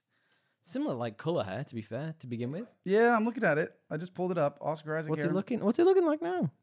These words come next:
Speaker 2: Twenty, I mean, it, he, it's, it's not all white, but it's good.
Speaker 1: Oh, man, stop it. Silver
Speaker 2: It's
Speaker 1: Fox?
Speaker 2: good. Silver Fox, yeah.
Speaker 1: Silver Fox in it, baby. All right, what we do
Speaker 2: Come
Speaker 1: now
Speaker 2: on.
Speaker 1: is we like to talk a little bit about the news and dumb stuff we've heard during the week. It's not really news. It's just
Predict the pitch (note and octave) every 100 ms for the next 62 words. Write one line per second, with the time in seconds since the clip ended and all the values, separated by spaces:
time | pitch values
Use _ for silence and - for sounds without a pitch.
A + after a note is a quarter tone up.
0 | - - E3+ G#3 A3+ G3+ A3 A3+ F#3 _
1 | - E3 - - - - - - - -
2 | G3 F3 B2+ A#2+ B2 A#2+ - C3 C#3 -
3 | G3 - - _ - B2 G#2 F#2+ - -
4 | G#2 G2+ - _ - C#3 A#2+ C3 D#3+ G3
5 | - - _ - D#3 G3 - F3+ D#3+ -
6 | D#3 D3 F3+ F3+ - - - E3+ - -
7 | G#2 - G#2 F2 - E3 C#3 A2 G3+ G#3
8 | E3 C#3+ B2+ G#2+ G#2+ - B2+ C3 C#3 -
9 | - A2+ - A2+ C3 C3 G#2+ G#2+ G#2+ G2+
10 | F#2+ G2+ A#2+ F#2 G#2+ - _ _ _ E3+
11 | A3+ C#4+ - C#4+ C#4 E3 D3 C#3+ E3 D#3+
12 | F3 D#3+ D#3 - - F2+ F#2+ E2+ E2 F2+
13 | A2+ A#2 - B2+